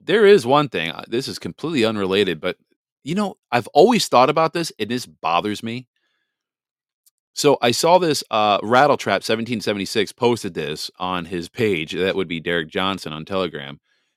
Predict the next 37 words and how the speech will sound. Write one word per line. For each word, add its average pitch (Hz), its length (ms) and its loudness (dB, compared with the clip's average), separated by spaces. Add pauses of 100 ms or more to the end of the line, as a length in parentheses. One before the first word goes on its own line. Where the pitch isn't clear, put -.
He 107 120 -2
posted 123 440 2
s-, - 160 -12
he 104 160 -6
posted 175 340 0
a 151 60 -6
picture, 104 520 -4 (600)
all 95 100 -2
right, 95 120 2
and 98 100 -4
I'll 101 100 -4
tell 123 200 0
you 120 100 2
what 101 100 -2
the 98 60 -10
picture 104 320 -6
is 92 120 -6
here 107 100 -4
in 90 80 -4
a - 40 -10
second, 101 380 -4
but 90 120 -8
his 95 120 -6
post 127 300 -2
says, 87 240 -6
"Yes, 104 500 2 (380)
this 120 200 -2
is 101 160 -4
me 117 240 2
with 107 140 0
the 104 80 -4
trolls 117 400 2
on 101 160 -2
legislation 104 760 -2
that 95 180 -4
already 104 300 0
passes, 107 800 -6